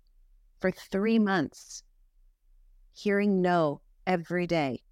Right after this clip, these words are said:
until that one person said yes. And even after she said yes, most people said no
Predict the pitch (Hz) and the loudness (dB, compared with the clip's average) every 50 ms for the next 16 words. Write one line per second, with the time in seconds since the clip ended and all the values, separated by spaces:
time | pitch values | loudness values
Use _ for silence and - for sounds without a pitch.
0 | _ _ _ _ _ _ _ _ _ _ - - 190 185 - - 214 202 190 190 | _ _ _ _ _ _ _ _ _ _ -2 -2 -2 -2 0 -2 -2 -2 2 2
1 | 180 165 - - - 185 185 190 190 202 202 202 202 - - - 190 180 175 - | 2 2 0 -2 -6 -2 0 0 2 2 2 0 -2 -4 -4 -4 -4 -4 -2 -4
2 | - 165 165 156 - - 165 160 156 151 151 156 147 147 - - - - - - | -4 -6 -6 -6 -4 -4 -4 -4 -2 -2 -2 -2 -2 -4 -8 -16 -16 -18 -18 -20
3 | _ _ _ - - _ _ _ _ _ _ - _ - 208 214 220 214 - - | _ _ _ -20 -20 _ _ _ _ _ _ -20 _ -2 0 2 2 0 0 0
4 | 262 294 349 339 311 - - 269 285 - - - 208 208 - - 214 208 - - | 0 2 2 2 2 2 0 -2 -2 -2 -4 -4 -4 -4 -4 -4 -6 -6 -4 -2
5 | 214 202 196 175 202 214 226 - - - - - - - 202 226 269 302 - - | -2 -2 0 0 0 0 0 -2 -4 -12 -18 -16 -8 -2 0 2 2 0 0 -4
6 | - 214 196 - 196 196 - - - 196 196 208 208 226 262 226 - - | -4 -4 -4 -4 -6 -8 -6 -2 0 0 0 2 2 2 2 0 -2 -8